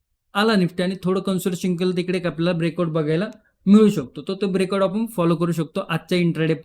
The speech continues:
हायपर्यंत फर्स्ट लेवल आपण कन्सिडर करू शकतो. तर फर्स्ट लेवल काय बनतीये?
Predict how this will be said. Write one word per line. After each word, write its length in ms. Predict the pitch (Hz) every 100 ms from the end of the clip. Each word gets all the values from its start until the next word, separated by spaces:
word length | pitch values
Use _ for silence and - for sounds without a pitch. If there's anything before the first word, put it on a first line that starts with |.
| -
हायपर्यंत 560 | - 151 143 147 151 143 -
फर्स्ट 260 | 180 170 160
लेवल 200 | 151 147
आपण 240 | 143 151
कन्सिडर 440 | 147 143 131 143 139
करू 180 | 156 147
शकतो. 320 | 143 - 208 - _ _ _ _ _ -
तर 80 | 156 -
फर्स्ट 320 | 190 190 196
लेवल 120 | 196
काय 120 | 196 185
बनतीये? 440 | 180 165 190 240